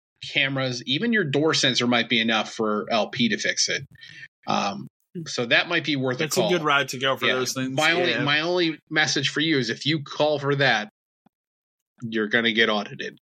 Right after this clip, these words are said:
Speaker 1: So, uh, make, make damn sure you're in a place where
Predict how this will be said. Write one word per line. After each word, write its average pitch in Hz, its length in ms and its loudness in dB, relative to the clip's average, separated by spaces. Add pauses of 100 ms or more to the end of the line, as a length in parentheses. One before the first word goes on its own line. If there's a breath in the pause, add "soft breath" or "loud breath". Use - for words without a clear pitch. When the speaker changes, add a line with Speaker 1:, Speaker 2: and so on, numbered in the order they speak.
(640)
Speaker 1:
So, 110 560 2 (280)
uh, 107 380 0
make, 123 360 2 (440)
make 120 260 0
damn 143 260 2
sure 123 560 0
you're 127 200 0
in 123 60 0
a 117 60 -2
place 120 400 2
where 110 380 2